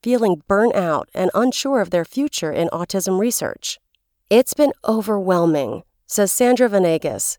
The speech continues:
assistant professor of social work at Texas State University in San Marcos.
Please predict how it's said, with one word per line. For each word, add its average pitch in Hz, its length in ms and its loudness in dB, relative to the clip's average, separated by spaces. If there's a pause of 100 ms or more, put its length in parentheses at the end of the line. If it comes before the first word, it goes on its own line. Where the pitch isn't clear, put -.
(100)
assistant 226 440 0
professor 185 480 -2
of 165 80 -6
social 220 400 -2
work 151 280 -4
at 180 180 -4
Texas 240 360 -4
State - 320 -2
University 165 640 -2
in 175 180 -2
San 180 280 2
Marcos. 156 640 -4